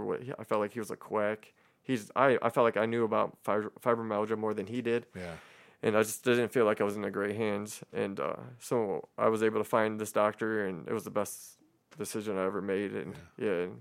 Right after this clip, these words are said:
Speaker 1: he actually, actually, um, later on, I started picking up, uh, what my dog Amari was doing with the seizures,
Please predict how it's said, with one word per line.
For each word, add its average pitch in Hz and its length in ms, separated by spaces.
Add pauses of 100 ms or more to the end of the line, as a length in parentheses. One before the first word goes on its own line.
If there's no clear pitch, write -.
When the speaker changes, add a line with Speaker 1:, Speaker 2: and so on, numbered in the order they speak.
Speaker 1:
he 143 220
actually, 113 500 (340)
actually, 123 420
um, 92 340 (560)
later 117 320
on, 120 240
I 113 60
started 110 240
picking 135 260
up, 110 160
uh, 101 140
what 107 140
my 104 160
dog 107 260
Amari 104 400
was 104 160
doing 110 260
with 107 120
the 95 100
seizures, 110 520